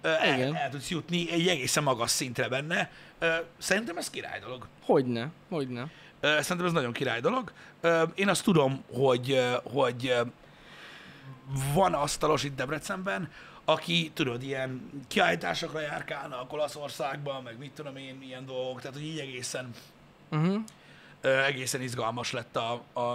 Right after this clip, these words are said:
Speaker 1: a cucc.
Speaker 2: Jó, hát gondolom, hogy az is egy befektetés, persze. Tehát, hogy az elején megveszed a gépeket, rohadt drágák, biztos.
Speaker 1: Hogyne, hogyne, hát rohadt drágák,
Speaker 2: Hát de
Speaker 1: persze.
Speaker 2: minden egy befektetés, tehát minden vállalkozás az,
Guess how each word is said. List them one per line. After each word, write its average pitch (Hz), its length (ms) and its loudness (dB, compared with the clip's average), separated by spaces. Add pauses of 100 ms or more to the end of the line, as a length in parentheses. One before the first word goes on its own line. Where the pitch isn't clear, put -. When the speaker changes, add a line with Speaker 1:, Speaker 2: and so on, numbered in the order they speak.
(160)
Speaker 1:
a - 60 -4
cucc. 214 260 -8 (760)
Speaker 2:
Jó, 185 120 6
hát 170 180 6
gondolom, 180 440 8
hogy 156 160 8
az 156 160 6
is 143 120 2
egy 135 120 4
befektetés, 131 720 2
persze. 127 480 4
Tehát, 127 200 2
hogy 147 100 4
az 147 120 4
elején 151 200 6
megveszed 143 360 2
a 143 60 2
gépeket, 139 640 -2
rohadt 143 280 2
drágák, 117 460 -4
biztos. 123 340 -6
Speaker 1:
Hogyne, 107 360 -2 (100)
hogyne, 104 280 -2
hát 123 160 -4
rohadt 107 240 0
drágák, 90 200 -8
Speaker 2:
Hát 196 100 6
de 226 80 8
Speaker 1:
persze. 254 140 8
Speaker 2:
minden 202 180 8
egy 156 100 6
befektetés, 143 580 4
tehát 147 140 0
minden 151 520 4
vállalkozás 127 840 4
az, 135 340 -2